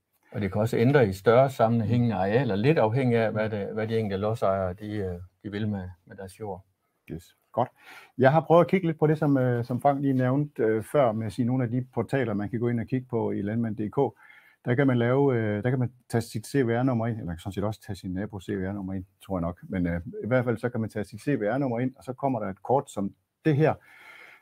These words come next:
Speaker 2: øh, hvor der er noget, noget grafik på. Øhm, der er selvfølgelig nogle, øh, nogle grafik med, med tørrejord på, altså det er jord, som har over seks procent kulstof i sig. Øh, der er nogle, nogle opdelinger, det kommer jeg lige tilbage til.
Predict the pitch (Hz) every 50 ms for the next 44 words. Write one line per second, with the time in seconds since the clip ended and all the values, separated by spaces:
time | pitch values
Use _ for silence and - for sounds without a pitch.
0 | _ - - 117 113 113 110 113 110 120 123 123 113 117 113 120 127 120 117 113
1 | 110 104 101 101 98 98 98 95 98 98 95 90 - 170 180 180 - - _ -
2 | 151 156 147 - - - 123 117 113 113 110 110 110 110 110 113 113 110 120 117
3 | 117 120 123 123 117 - - 127 131 127 117 107 104 104 107 104 98 98 95 95
4 | 95 90 85 95 98 98 - 98 - 127 127 131 - 104 98 92 95 90 92 90
5 | 87 87 87 - 110 123 131 127 117 107 104 - 117 110 101 87 87 - 95 98
6 | 104 104 101 92 90 87 113 110 110 104 87 82 - 90 87 87 95 95 87 82
7 | 90 - _ _ _ _ - 104 95 85 82 - - 107 104 - - _ - 85
8 | - 98 90 - - _ _ _ _ _ - - 104 104 - - 92 85 85 -
9 | - - - - _ _ - - 113 110 - 117 95 - _ _ - 104 95 92
10 | 92 92 92 92 87 90 92 95 95 95 92 87 85 92 87 - 95 92 90 90
11 | - - 92 - - 98 90 87 90 82 90 90 - 95 92 87 87 85 90 92
12 | - 80 - 82 87 98 - - 95